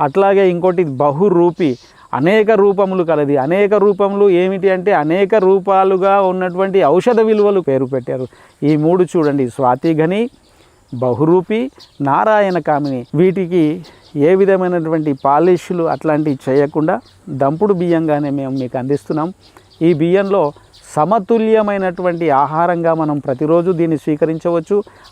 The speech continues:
అన్నంగా తీసుకోవచ్చు. దీన్ని పొడిగా చేసుకుంటే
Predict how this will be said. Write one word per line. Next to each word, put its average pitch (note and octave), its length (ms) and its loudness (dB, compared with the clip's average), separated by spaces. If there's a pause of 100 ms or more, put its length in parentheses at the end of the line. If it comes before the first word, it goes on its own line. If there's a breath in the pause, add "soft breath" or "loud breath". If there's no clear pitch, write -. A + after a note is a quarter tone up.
అన్నంగా D#3+ 400 2
తీసుకోవచ్చు. F#3 840 -2 (400 soft breath)
దీన్ని D#3+ 520 0 (140)
పొడిగా F3+ 380 2 (100)
చేసుకుంటే D#3+ 680 -2